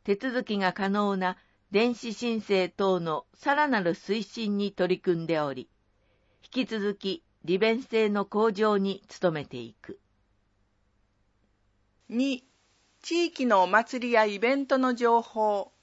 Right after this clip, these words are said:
Speaker 2: 市ホームページへ掲載する考えは？
Speaker 1: 市長、地域のお祭りなどの多くは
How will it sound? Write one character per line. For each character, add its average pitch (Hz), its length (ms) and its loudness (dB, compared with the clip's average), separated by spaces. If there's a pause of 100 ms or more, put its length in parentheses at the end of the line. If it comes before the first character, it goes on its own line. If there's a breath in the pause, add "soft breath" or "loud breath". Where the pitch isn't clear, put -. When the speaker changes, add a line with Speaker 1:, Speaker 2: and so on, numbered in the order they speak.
(540)
Speaker 2:
市 - 420 -10 (160)
ホ 311 280 4
ー - 20 0
ム 330 140 -2
ペ 311 260 0
ー 254 60 -4
ジ 233 140 -2
へ 185 80 4
掲 240 320 0
載 285 280 0
す 254 140 -10
る 247 120 -4
考 226 140 -2 (340)
え 165 120 0
は？ 160 240 0 (1700)
Speaker 1:
市 - 140 -20
長、 175 420 4 (1080)
地 277 180 -2
域 240 200 -4
の 180 200 4
お 175 40 0
祭 233 400 0
り 226 60 -2
な 226 140 2
ど 196 120 0
の 160 280 2
多 175 60 4
く 151 200 -8
は 135 180 -6